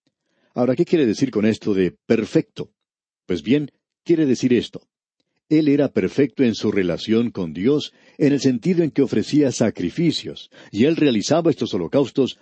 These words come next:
a favor de sus hijos. Eso lo veremos más adelante en el versículo cinco. Este hombre era temeroso de Dios.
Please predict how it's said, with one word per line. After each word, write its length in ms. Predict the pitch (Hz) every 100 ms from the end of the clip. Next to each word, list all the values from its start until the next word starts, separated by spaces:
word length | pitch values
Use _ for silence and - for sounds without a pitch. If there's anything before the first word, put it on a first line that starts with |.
| _
a 140 | 139
favor 360 | 107 104 101 123
de 120 | 135
sus 200 | 151 135
hijos. 400 | 202 - 80 - _ _ _ _ _
Eso 220 | - 180 147
lo 80 | 107
veremos 380 | 113 131 104
más 200 | 110 104
adelante 420 | 107 92 110 113 104
en 80 |
el 60 | 90
versículo 540 | 85 82 107 - 98
cinco. 400 | 85 135 92 73 - _ _ _ _ _ _ _
Este 240 | 165 -
hombre 320 | 135 139 135 135
era 180 | 135
temeroso 760 | - - 120 117 117 185 - 156
de 100 | 143
Dios. 520 | 156 135 76 -